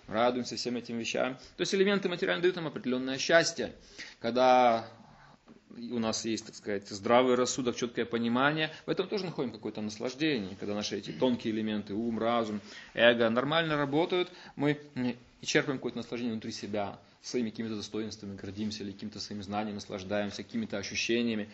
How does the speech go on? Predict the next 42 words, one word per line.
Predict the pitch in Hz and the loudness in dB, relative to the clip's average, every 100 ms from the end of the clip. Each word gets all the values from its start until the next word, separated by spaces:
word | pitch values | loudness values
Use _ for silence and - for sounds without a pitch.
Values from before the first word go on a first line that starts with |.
| - | -12
когда | - 120 | -4 -2
тонкое | 120 117 117 | -2 -2 -2
тело | 107 117 110 | -4 -2 -2
нормально | 110 107 104 104 | -2 -2 -2 -4
работает. | 104 104 104 101 113 - - - - | -4 -2 -2 -2 -4 -6 -16 -16 -6
Когда | 117 117 139 143 - - | 0 8 10 10 6 -2
тонкое | 131 135 131 | 0 2 0
тело | - 139 | 2 2
ненормально | 131 143 143 147 165 151 | 4 2 4 4 4 2
работает, | 139 120 117 113 113 110 - - | 2 4 2 4 2 0 -4 -10
а | 120 | -6
хотя | 110 117 135 127 | -6 2 4 6
вроде | 110 110 131 123 | 4 0 0 0
бы | 123 | 0
мир | 127 127 | 2 2
вокруг | 123 127 120 | 2 0 0
нормальный, | 120 123 143 139 120 | 0 0 0 0 -2
и | |
погода | 107 110 135 127 | -2 -2 -2 -2
хорошая, | 127 123 - 110 | -4 -4 -4 -4
и | |
воды, | 110 110 | -4 -2
и | 110 | -2
воздуха | 113 107 104 | -4 -6 -10
хватает, | - 117 110 131 127 123 - - | -10 -8 0 2 2 2 -8 -10
человек | - 120 | -4 -2
держится | 117 117 113 | 0 0 -2
за | 113 | -4
голову | 117 127 131 120 | 0 2 4 4
и | 110 | 2
говорит: | 110 104 | 0 0
«Бедный | 101 135 131 123 | -2 -2 -2 -4
я, | 113 | -4
несчастный, | 113 - 123 120 - | -4 -4 -4 -6 -10
какая-нибудь | 110 110 110 | -10 -8 -8
у | 113 | -10
меня | 107 | -10
депрессия | 107 110 120 117 - | -8 -2 0 0 -4
или | 110 | -4
ещё | 107 120 | -4 -4
что-то | 117 117 - | -6 -8 -6
такое», | 113 - 123 131 | -6 0 0 0